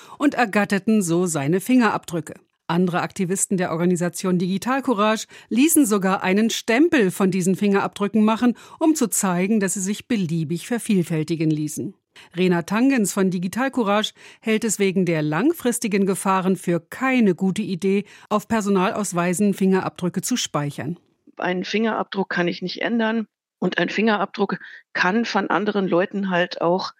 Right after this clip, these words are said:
Speaker 2: leicht beschafft werden. Ein Passwort kann ich ändern, wenn es, ähm, mal kompromittiert ist, aber bei biometrischen Daten geht das halt nicht.
Speaker 1: Der frühere Bürgermeister der hessischen Gemeinde Schlangenbad, Detlef Sieber, sieht das genauso.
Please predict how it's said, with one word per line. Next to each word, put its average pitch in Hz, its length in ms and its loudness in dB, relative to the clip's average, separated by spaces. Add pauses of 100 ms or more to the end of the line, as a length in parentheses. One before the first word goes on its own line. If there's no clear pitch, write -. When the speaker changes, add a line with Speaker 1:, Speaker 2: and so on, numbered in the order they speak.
(160)
Speaker 2:
leicht 165 420 -2
beschafft - 540 -2
werden. 208 400 2 (360)
Ein 180 200 0
Passwort - 480 0
kann 185 160 0
ich - 180 -4
ändern, 233 640 2
wenn 190 180 0
es, - 320 -4
ähm, 190 360 0
mal 185 180 0
kompromittiert 196 720 -2
ist, - 320 -4 (440)
aber 190 280 0
bei 185 220 2
biometrischen 185 680 -2
Daten 175 300 -2
geht 170 180 -4
das 180 180 -6
halt 156 200 -2
nicht. 254 320 0 (320)
Speaker 1:
Der 165 160 -2
frühere 226 400 0
Bürgermeister 220 680 2
der 196 120 2
hessischen 190 440 0
Gemeinde 180 360 2
Schlangenbad, 226 580 0
Detlef 175 320 -4
Sieber, 214 380 0
sieht 170 220 -4
das 156 220 -2
genauso. 156 600 -2